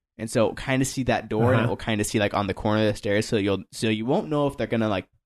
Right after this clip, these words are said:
Speaker 1: if they're in the piano room, you maybe might not see them, or if they're in, like, the room just w-, east, just east of yellow stairs, you won't see 'em, like, coming from spiral stairs,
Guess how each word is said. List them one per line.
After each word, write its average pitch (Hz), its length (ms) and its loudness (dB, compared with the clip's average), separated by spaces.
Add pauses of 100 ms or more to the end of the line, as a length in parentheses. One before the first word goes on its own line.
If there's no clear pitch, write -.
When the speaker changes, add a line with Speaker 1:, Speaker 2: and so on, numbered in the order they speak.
(320)
Speaker 1:
if - 300 0
they're 107 260 2
in 113 140 -2
the 113 100 0
piano 123 300 0
room, 123 180 4
you 120 80 4
maybe 110 400 0 (140)
might 104 240 0
not 98 180 2
see 110 160 0
them, 110 220 2
or 101 140 2
if - 120 -2
they're 98 160 2
in, 104 260 2
like, 92 380 -2 (580)
the 113 220 2
room 104 680 0 (160)
just 110 380 -2
w-, 101 600 -6 (540)
east, - 220 -8 (220)
just 110 260 4
east 104 460 -2
of 113 540 0
yellow 113 300 2
stairs, 113 580 0
you 104 80 0
won't 107 160 2
see 110 120 0
'em, 104 60 2
like, 98 120 0
coming 98 180 2
from 98 140 -6
spiral 98 340 0
stairs, 120 400 0